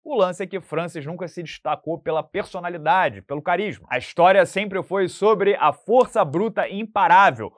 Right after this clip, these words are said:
o tamanho intimidador, o freak da natureza. Só que dado o perfil e depois de ser tratado dessa forma, a demanda despenca, não tem jeito. Fora o lado da confiança.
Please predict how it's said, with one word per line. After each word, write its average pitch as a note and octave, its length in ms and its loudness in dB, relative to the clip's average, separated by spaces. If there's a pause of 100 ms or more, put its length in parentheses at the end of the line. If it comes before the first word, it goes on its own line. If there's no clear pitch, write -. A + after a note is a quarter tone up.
(120)
o G3+ 100 -6
tamanho F#3+ 500 0
intimidador, F#3+ 920 2
o A2+ 40 -4
freak C4 460 -4
da A3 100 -6
natureza. G3+ 560 -2
Só D3+ 140 0
que D3 140 -4
dado F#3 320 4
o G#3 40 0
perfil C#3 600 -2
e G#2 60 -8
depois D3 380 0
de C#3+ 80 -8
ser C#3 200 -6
tratado B2+ 420 -2
dessa C#3+ 320 -2
forma, E3 500 2
a - 120 -2
demanda D3+ 500 -4
despenca, C#3+ 640 -4
não C3 180 -8
tem F3+ 220 -10
jeito. F3 260 -2 (300)
Fora E3 460 6
o F3+ 100 4
lado D3 300 6
da D#3+ 120 2
confiança. F3+ 640 -2